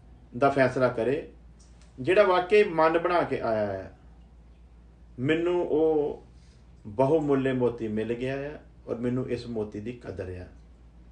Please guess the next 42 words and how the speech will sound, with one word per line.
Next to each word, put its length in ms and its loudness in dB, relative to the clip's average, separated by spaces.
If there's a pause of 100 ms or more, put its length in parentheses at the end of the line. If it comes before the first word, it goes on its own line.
(720)
ਔਰ 60 2
ਮੈਂ 180 4
ਇਸ 200 0
ਮੋਤੀ 380 0
ਦੇ 160 -2
ਲਈ 540 -4 (520)
ਹਰ 320 2
ਕਿਸਮ 540 -6
ਦੀ 120 -4
ਕੀਮਤ 460 -8
ਦੇਣ 240 -4
ਵਾਸਤੇ 400 -6
ਤਿਆਰ 520 -8
ਆ। 100 -16 (840)
ਜਿਹੜਾ 200 4
ਉਸ 160 4
ਮੋਤੀ 360 0
ਦੀ 100 0
ਕੀਮਤ 500 -2
ਦੇਣ 480 -2
ਦਾ 340 4
ਮਨ 540 0
ਬਣਾ 280 0
ਕੇ 260 -2
ਆਇਆ, 380 -2
ਉਹ 160 0
ਸਾਡੇ 280 -2
ਨਾਲ 140 -4
ਚੱਲੇ। 320 -10 (1200)
ਜਿਹੜਾ 240 4
ਉਸ 280 2
ਮੋਤੀ 380 0
ਨੂੰ 200 0
ਅੱਗੇ 200 4
ਵੇਚਣ 420 4
ਆਇਆ, 300 6
ਉਹ, 320 4
ਉਹਦੀ 260 0
ਨਹੀਂ 120 -4
ਸਾਨੂੰ 240 -4
ਜ਼ਰੂਰਤ 320 -8
ਹੈਗੀ। 200 -18